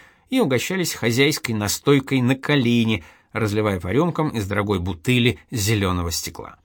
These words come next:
Закусывали квашеной капустой, солёными грибами, пирожками с деревянного блюда и свежей морожкой.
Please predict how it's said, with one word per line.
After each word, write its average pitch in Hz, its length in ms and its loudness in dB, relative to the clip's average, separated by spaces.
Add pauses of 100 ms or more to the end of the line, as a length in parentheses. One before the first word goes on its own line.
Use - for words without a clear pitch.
(880)
Закусывали 196 640 0
квашеной 127 540 2
капустой, 190 640 -4
солёными 110 520 0
грибами, 98 640 -2 (360)
пирожками 170 800 2
с 123 140 0
деревянного 110 600 2
блюда 170 400 2
и 175 120 2
свежей 135 500 2
морожкой. 110 680 2